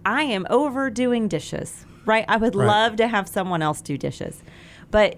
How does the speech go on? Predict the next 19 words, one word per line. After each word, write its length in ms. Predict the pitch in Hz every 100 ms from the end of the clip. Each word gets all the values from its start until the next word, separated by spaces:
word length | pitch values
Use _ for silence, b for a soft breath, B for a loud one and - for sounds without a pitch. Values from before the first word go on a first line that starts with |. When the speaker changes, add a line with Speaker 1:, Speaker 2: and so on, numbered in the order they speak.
| -
Speaker 1:
you 180 | 214 226
know, 40 | 208
their 180 | 233 226
environment 720 | 214 190 185 196 196 151 -
is 200 | - 165
just 320 | - 175 - -
so 300 | 185 180 185
unique. 440 | 165 165 151 143
It's 160 | 156 -
so 240 | - 175
inviting. 540 | 175 160 143 139 139 135
It's 120 | -
kind 160 | - 165
of 80 | 165
like 140 | 165
stepping 380 | - 165 160 156
back 240 | 151 143
in 100 | 147
time. 460 | 139 147 139 139